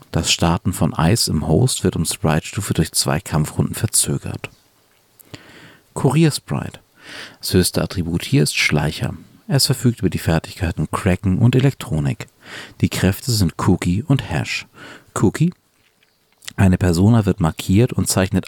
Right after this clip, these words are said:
alles auf, was das Icon tut. Hash.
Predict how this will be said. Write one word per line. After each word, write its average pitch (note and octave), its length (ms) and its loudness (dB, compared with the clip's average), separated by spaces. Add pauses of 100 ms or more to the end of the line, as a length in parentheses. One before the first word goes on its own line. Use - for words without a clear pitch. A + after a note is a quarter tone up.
alles G#2 420 2
auf, E2 320 2
was E2 160 -2
das - 220 0
Icon D#2+ 380 2
tut. - 360 -2 (640)
Hash. - 460 0